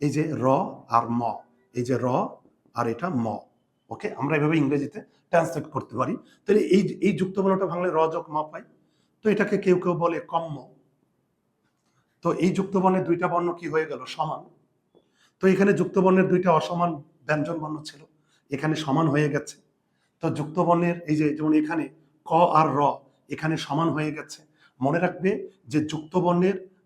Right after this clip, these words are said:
দুইটা অসমান ব্যঞ্জন বর্ণ যদি সমান হয়ে যায়, ওইটার নাম সমীভবন, সমীকরণ বা ব্যঞ্জন সংগতি। সবসময় মনে রাখবে যুক্ত বর্ণের দুটি অসমান ব্যঞ্জন বর্ণ যদি সমান হয়ে যায়, যুক্ত বর্ণ ছাড়াও কিছু কিছু শব্দ হতে পারে,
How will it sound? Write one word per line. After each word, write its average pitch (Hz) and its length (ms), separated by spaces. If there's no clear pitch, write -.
দুইটা 160 240
অসমান 170 540
ব্যঞ্জন 151 440
বর্ণ 165 200
যদি 151 200
সমান 156 360
হয়ে 147 180
যায়, 120 200
ওইটার 156 260
নাম 165 160
সমীভবন, 131 580
সমীকরণ 147 600
বা 143 100
ব্যঞ্জন 147 440
সংগতি। 120 460
সবসময় 190 540
মনে 165 100
রাখবে 135 280
যুক্ত 160 280
বর্ণের 175 420
দুটি 147 240
অসমান 151 460
ব্যঞ্জন 139 420
বর্ণ 143 200
যদি 135 280
সমান 160 380
হয়ে 127 240
যায়, 101 220
যুক্ত 151 260
বর্ণ 208 180
ছাড়াও 190 300
কিছু 180 240
কিছু 165 200
শব্দ 135 220
হতে 135 180
পারে, 127 160